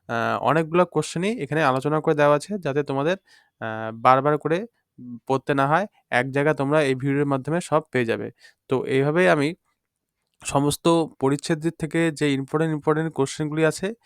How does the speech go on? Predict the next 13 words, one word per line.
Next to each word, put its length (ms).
সমস্ত 320
ভিডিওর 380
মাধ্যমে 280
আলোচনা 360
করব। 400
তো 140
ভিডিওটি 440
ভালো 260
লাগলে 260
অবশ্যই 440
ভিডিওটিকে 400
লাইক 260
করবে, 380